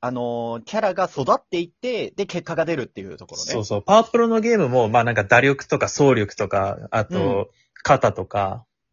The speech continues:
Speaker 1: うん。
Speaker 2: スタミナとか、まあ、いろんなパラメーターがあって、それを上げてってどんどん強くするじゃない。
Speaker 1: うんうんうん。
Speaker 2: 馬娘もほんとなんかシステム的には同じ感じで、限られた期間の中で、
Speaker 1: うん。
Speaker 2: スピードとかスタミナとか、
Speaker 1: うん。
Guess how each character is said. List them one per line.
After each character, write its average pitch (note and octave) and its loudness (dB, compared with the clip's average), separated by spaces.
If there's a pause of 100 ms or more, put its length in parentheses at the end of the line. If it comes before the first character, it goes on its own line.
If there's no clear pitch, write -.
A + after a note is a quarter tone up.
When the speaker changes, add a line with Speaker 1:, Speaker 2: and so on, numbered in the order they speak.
Speaker 1:
う C3+ -6
ん。 A2+ -6 (160)
Speaker 2:
ス - -8
タ A#2+ -4
ミ B2+ 2
ナ A#2 2
と A#2+ 0
か、 G#2 0
ま G#2 0
あ、 - 0
い A2 0
ろ A#2 4
ん A#2+ -2
な A#2+ 2
パ B2+ 2
ラ A#2+ 6
メ B2 2
ー A2+ -6
タ A2+ 4
ー A2+ 2
が C3 4
あ D3 6
っ - -20
て、 F#3+ 2
そ F3+ -2
れ D3+ 6
を C#3 4
上 C3 4
げ C#3 0
て D3 0
っ - -12 (180)
て G#2 -4
ど A2 -2
ん G#2 -2
ど F#2+ -6
ん F#2+ -10
強 F#2+ -8
く - -18
す G2+ -10
る G2+ -8
じ G#2 -8
ゃ F#2+ -8
な F2 -6
い。 G#2 -12 (580)
Speaker 1:
う D#3+ -4
ん - 0
う - 0
ん - 0
う B2 -2
ん。 G#2+ -6
Speaker 2:
馬 F#3+ 6
娘 A3 4
も G#2+ 0
ほ B2+ 0
ん C3+ -4
と C3+ 0
な C3+ 4
ん B2+ 0
か F#2 0
シ - 0
ス - -2
テ G#3+ 2
ム G#3+ 4
的 G3 0
に E3+ 4
は G#2+ 4
同 G#2 2
じ G#2+ -4
感 G2+ -4
じ G#2+ -6
で、 G#2 0
限 D3+ 2
ら F#3 8
れ E3+ 0
た C3 0
期 - -8
間 D3+ 0
の C#3 -2
中 D#3+ 0
で、 E3 -2 (320)
Speaker 1:
う D#3 -6
ん。 B2+ -4
Speaker 2:
ス - -8
ピ C#3 4
ー - 2
ド B2 4
と A#2+ 2
か A2 0
ス - -4
タ A#2 0
ミ A2+ 0
ナ G#2+ -2
と G#2+ -4
か、 A#2+ 0 (380)
Speaker 1:
う D3 -6
ん。 A#2 -6